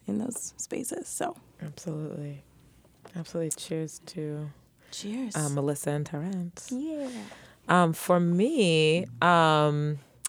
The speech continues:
Speaker 2: oh, this is so hard. <laughs> Um, you know, I'm, the first thing that came to my mind in just terms of general holiday is actually my father. Um, he is going through it.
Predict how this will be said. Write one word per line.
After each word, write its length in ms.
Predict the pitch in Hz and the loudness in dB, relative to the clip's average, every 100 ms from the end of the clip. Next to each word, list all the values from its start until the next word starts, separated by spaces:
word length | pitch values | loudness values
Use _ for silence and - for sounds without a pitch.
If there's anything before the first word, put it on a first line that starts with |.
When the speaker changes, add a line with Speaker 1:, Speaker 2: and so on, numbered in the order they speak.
| - | -2
Speaker 2:
oh, 60 | 196 | 0
this 120 | 202 | 2
is 140 | 269 | 2
so 160 | 269 214 | 4 4
hard. 540 | 151 180 196 147 147 - | 6 6 8 4 2 0
<laughs> 60 | 208 170 - 403 - - - - - - - - - | 0 -2 4 4 8 4 4 -16 -16 -18 -18 -4 6
Um, 340 | 226 240 233 - | 8 8 4 2
you 80 | 269 | 2
know, 140 | 269 | 4
I'm, 200 | 226 240 - | 4 2 2
the 120 | 208 | 2
first 260 | 226 233 | 4 4
thing 100 | 208 | 4
that 80 | 180 | 4
came 160 | 156 139 | 2 2
to 60 | |
my 80 | 143 | 0
mind 240 | 139 135 135 | 0 0 -2
in 120 | 127 | -2
just 200 | 127 - | -4 -4
terms 240 | 127 131 | -4 -4
of 100 | 131 | -4
general 300 | 123 131 131 | -2 -2 -2
holiday 360 | 127 127 127 - | -2 -4 -4 -6
is 140 | - - | -8 -8
actually 260 | 139 170 | -6 -2
my 100 | 160 | -2
father. 520 | 147 135 123 123 135 143 _ - - - - - - | -4 -6 -6 -6 -10 -12 _ -20 -20 -20 -20 -14 -4
Um, 420 | 143 131 127 127 - | -2 -2 -4 -8 -10
he 600 | - - 147 139 139 - | -10 -4 -2 0 -2 -4
is 800 | - 127 127 123 135 - - - _ _ _ _ - 127 | -6 -6 -6 -8 -10 -10 -10 -12 _ _ _ _ -16 -6
going 280 | 131 151 | -4 -2
through 180 | 147 110 | -4 -8
it. 180 | 139 | -12